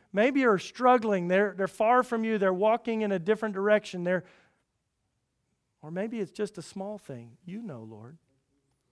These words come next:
I pray that you'd restore their relationship with you this morning as they confess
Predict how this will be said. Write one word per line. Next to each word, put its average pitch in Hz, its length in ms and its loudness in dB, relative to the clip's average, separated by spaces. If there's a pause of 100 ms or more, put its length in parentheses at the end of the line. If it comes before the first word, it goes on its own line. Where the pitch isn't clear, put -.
(240)
I - 100 -20
pray 170 180 -2
that 151 180 -10
you'd 151 120 -10
restore 147 440 -10
their 139 140 -10
relationship 135 680 -12
with 127 160 -18
you 143 100 -12
this 131 240 -16
morning 143 340 -12
as 127 260 -14
they 139 220 -8
confess - 760 -18